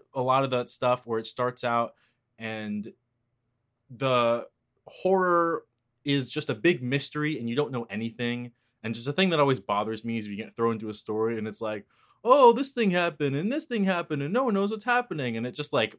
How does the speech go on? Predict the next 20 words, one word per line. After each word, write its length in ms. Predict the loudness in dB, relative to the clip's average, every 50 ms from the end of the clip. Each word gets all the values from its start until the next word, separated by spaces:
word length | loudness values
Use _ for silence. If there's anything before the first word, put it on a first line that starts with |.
| _ _ 0
annoys 460 | 2 4 4 4 6 4 4 4 2 -2
me 160 | -2 -2 -2
not 280 | -2 -2 -4 -6 -6 -6
being 320 | -4 -4 -4 -4 -6 -10
cued 260 | -12 -10 -8 -8 -6
into 140 | -6 -6 -6
what's 160 | -8 -8 -10
going 260 | -10 -10 -10 -8 -6
on. 300 | -4 -4 -4 -4 -4 -8 -12 _ _ _ _
What 100 | -4 0
I 20 | 2
liked 220 | 2 2 2 2
about 200 | 0 -2 -2 -2
this 140 | -2 -4 -2
so 100 | -2 -4 -2
far 240 | -2 -2 -2 -2
is 140 | -2 -4 -4 0
Saga 240 | 0 0 0 0
is, 140 | -2 -4 -4
like, 180 | -6 -10 -10